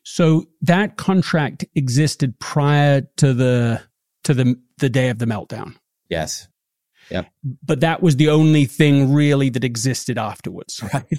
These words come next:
Speaker 2: Yeah. It was real easy to figure out where to focus. It was either,
Speaker 1: <laughs>
Speaker 2: it was either go home and tell everybody you failed, or I'm a, I'm gonna learn some acronyms. <laughs> You know, it's
Speaker 1: But one of the reasons that you have that advantage, I mean, that's a tremendous, I mean, that's a tremendously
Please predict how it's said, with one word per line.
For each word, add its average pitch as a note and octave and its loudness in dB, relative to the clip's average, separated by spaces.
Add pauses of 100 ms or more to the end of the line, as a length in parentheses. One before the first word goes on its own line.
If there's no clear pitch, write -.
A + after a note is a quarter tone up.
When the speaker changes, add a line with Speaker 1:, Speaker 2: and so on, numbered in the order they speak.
(220)
Speaker 2:
Yeah. D3+ -10 (340)
It B2+ 0
was B2 -2
real D#3+ -2
easy B2 0
to G#2 -2
figure G#2 -4
out G2+ 0
where G2+ -2
to G2 -4
focus. F2+ -8
It G#2+ -6
was A2+ -4
either, - -2
Speaker 1:
<laughs> A3 -2
Speaker 2:
it - -16
was C#3 0
either B2+ -2
go C3 -4
home D3 -2
and C3 -4
tell C3 -4
everybody B2 -2
you A#2 0
failed, B2+ -2
or A2+ -4
I'm A#2 -4
a, C3+ -4
I'm A#2 -4
gonna C3+ -4
learn C#3 -2
some C#3 -4
acronyms. G#2+ -4 (140)
<laughs> - -20
You C#3 0
know, B2+ -4
it's G#2+ -10 (100)
Speaker 1:
But A3+ 0
one G3+ 0
of G3+ 2
the G3 2
reasons F3+ 2
that D#3+ 0
you D3+ 2
have D#3 2
that C3 0
advantage, D3 0
I - 0
mean, C3+ 2
that's C#3 -2
a C3+ -2
tremendous, B2+ -4 (140)
I - -20
mean, C#3+ -2
that's E3+ -2
a D#3 0
tremendously C3 -2